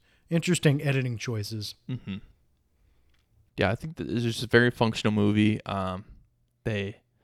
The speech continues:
Speaker 2: kept us entertained all the way through to the end. I, I was, I was more disappointed knowing that we wouldn't get a resolution just because I think it could have, you know, they could have done it. Like, they could have gotten there eventually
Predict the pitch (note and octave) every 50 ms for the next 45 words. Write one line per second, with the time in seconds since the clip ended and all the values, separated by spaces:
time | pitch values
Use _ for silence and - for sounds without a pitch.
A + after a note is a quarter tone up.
0 | _ _ _ _ _ _ _ - _ - C3 C3+ C3+ B2+ - C#3+ C3+ B2+ A#2 -
1 | B2 A2+ A2+ A2 A#2 G#2+ G#2+ G#2 - A#2 A2+ G#2+ - - A2 G2+ G#2 G#2 G2+ G2
2 | F#2+ F#2+ G2 G2 G#2 - - - _ _ _ _ _ - A2 A2+ - G2 A2+ B2+
3 | D3+ D3+ D#3+ - - G2+ B2 C#3 E3 E3 D#3 D#3+ D#3+ D3+ D3+ D3 D#3 C#3 - -
4 | C3 A#2+ B2 B2+ C3+ C#3+ C#3+ D3 - - _ _ _ _ _ _ _ _ _ _
5 | _ _ - A2+ A2+ A2+ A2+ A#2+ B2 B2 B2+ B2+ C3+ C#3 C#3+ C3+ - - _ _
6 | - G#2+ - F#2 A#2 A2+ G#2+ G#2+ A2 A2 A#2 A#2+ G2+ A#2 A2 G#2+ A2+ G#2+ G#2+ -
7 | - G#2+ G#2+ A#2+ B2 - - G2+ F#2+ G2+ - - _ _ _ _ _ - _ -
8 | B2 A#2 - A#2+ - - A#2 G#2+ G#2 G#2 G2+ G2+ G2+ - - - _ _ _ _
9 | _ _ _ _ _ _ _ _ - A#2 A2 - A2 G#2 A2 G#2 - - A#2+ A2+
10 | A2 G2+ G2 - - - _ _ _ _ _ _ _ - B2 A2 F#2+ F#2 G2+ -
11 | A#2 - - - D#3 D#3 C3+ - _ - A2 B2 C#3+ A#2 F2 E2+ - - _ G#2
12 | G#2+ G#2+ - A2+ A2+ - B2 G#2+ G#2 - G#2+ G#2 D#2 B1 F2 G2 G2 F#2+ G2 G2
13 | A2+ A2+ A2+ - - - F#2 F2 E2 -